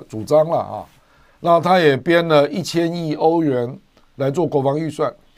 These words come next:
在这之前，你们知道德国只有多少国防预算吗？德国国防预算竟然只有四百多亿，这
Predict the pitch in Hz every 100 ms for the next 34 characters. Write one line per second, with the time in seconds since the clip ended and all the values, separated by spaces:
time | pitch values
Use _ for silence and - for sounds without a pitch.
0 | _ _ - 202 185 180 175 156 156 143
1 | 135 139 165 - 147 143 139 156 135 139
2 | 151 120 104 117 123 127 110 123 104 92
3 | - _ _ _ 151 156 151 160 151 170
4 | 160 156 127 156 127 117 135 107 - 139
5 | 101 92 104 101 - _ _ _ _ _
6 | _ _ _ _ _ _ _ _ _ _
7 | _ _ - 170 151